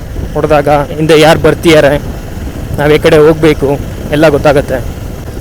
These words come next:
ಈ ಟೂ ಫಿಫ್ಟಿ ಡ್ಯೂಕೆ ಹಿಂಗೆ ಓಡುತ್ತೆ, ಇನ್ನು ತ್ರೀ ನೈಂಟಿ, ಸೆವೆನ್ ನೈಂಟಿ, ಆಮೇಲೆ ಸೂಪರ್ ಡ್ಯೂಕು, ಅದೆಲ್ಲ ಏನು ಕತೆ? ಆ, ನೈನ್ಟೀನ್ತ್ ಮೇ ಆರ್ ಸಿ ಬಿ ವರ್ಸಸ್ ಚೆನ್ನೈ ಸೂಪರ್ ಕಿಂಗ್ಸ್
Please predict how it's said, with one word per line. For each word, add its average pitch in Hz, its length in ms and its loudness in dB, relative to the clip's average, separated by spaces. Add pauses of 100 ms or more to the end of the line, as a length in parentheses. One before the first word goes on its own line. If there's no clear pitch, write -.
(100)
ಈ 165 60 -4
ಟೂ 220 240 2
ಫಿಫ್ಟಿ 254 320 2
ಡ್ಯೂಕೆ 226 280 4
ಹಿಂಗೆ 196 280 6
ಓಡುತ್ತೆ, 165 400 4
ಇನ್ನು 156 180 0
ತ್ರೀ 175 200 4
ನೈಂಟಿ, 160 580 2
ಸೆವೆನ್ 160 500 2
ನೈಂಟಿ, 147 460 0
ಆಮೇಲೆ 143 600 0 (500)
ಸೂಪರ್ 170 320 2
ಡ್ಯೂಕು, 160 400 4
ಅದೆಲ್ಲ 156 300 4
ಏನು 170 240 2
ಕತೆ? 147 340 0
ಆ, 160 340 2
ನೈನ್ಟೀನ್ತ್ 170 540 2
ಮೇ 180 260 4 (680)
ಆರ್ 180 120 2
ಸಿ 190 120 4
ಬಿ 180 100 6
ವರ್ಸಸ್ 180 800 2
ಚೆನ್ನೈ 175 340 0
ಸೂಪರ್ 175 360 0
ಕಿಂಗ್ಸ್ 170 460 0